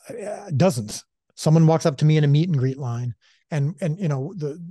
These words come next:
the intention is we're just gonna get a quick picture and keep moving 'cause there's thousands of people. And suddenly we'll just stop 'cause we know that some person needs to share something and needs to be heard. And it's,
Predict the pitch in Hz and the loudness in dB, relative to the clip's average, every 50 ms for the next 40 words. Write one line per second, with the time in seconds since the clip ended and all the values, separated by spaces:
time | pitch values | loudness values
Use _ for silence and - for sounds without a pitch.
0 | - _ _ - 147 135 131 127 120 170 165 156 - 151 143 143 135 139 147 143 | -20 _ _ -8 -6 -4 -4 -2 0 2 2 2 2 2 2 2 2 0 0 -2
1 | 135 - 151 139 131 147 139 135 - 147 139 - - 135 - - 147 139 135 135 | -2 -2 -2 0 0 0 0 -2 -2 -4 -6 -6 -8 -10 -8 -6 -6 -4 -4 -4
2 | 123 113 - 147 147 165 147 139 123 131 131 123 131 127 123 123 110 - 135 127 | -6 -6 -8 -8 -6 -4 -4 -4 -4 -4 -6 -6 -8 -8 -8 -10 -8 -8 -6 -6
3 | 123 113 117 117 113 - 143 147 135 - - - _ _ _ _ _ _ _ _ | -6 -6 -8 -8 -8 -6 -6 -6 -6 -8 -12 -16 _ _ _ _ _ _ _ _
4 | _ _ _ - 147 135 - 165 165 160 160 147 139 143 135 143 - - - 151 | _ _ _ -10 -10 -6 -4 -4 -2 -2 -2 -2 -2 -2 -4 -4 -8 -8 -8 -8
5 | 135 127 - - - 127 113 131 143 135 131 123 123 127 139 - - - 143 127 | -8 -8 -10 -8 -8 -8 -6 -4 -4 -2 -2 -4 -4 -4 -6 -8 -10 -8 -8 -8
6 | 120 - 127 120 - - 123 117 117 123 113 - - - 123 - - 135 127 123 | -6 -6 -8 -8 -8 -8 -8 -8 -8 -8 -8 -10 -12 -16 -14 -10 -8 -8 -8 -8
7 | - 131 123 117 - - 123 120 120 117 120 120 - - - 117 123 113 101 139 | -6 -6 -8 -8 -6 -6 -6 -6 -4 -4 -4 -6 -6 -8 -8 -8 -6 -6 -4 -4
8 | 139 135 131 123 127 _ _ _ _ _ _ _ _ _ _ _ - 143 139 127 | -4 -4 -4 -6 -8 _ _ _ _ _ _ _ _ _ _ _ -4 -4 -2 -2
9 | 120 - | -4 -6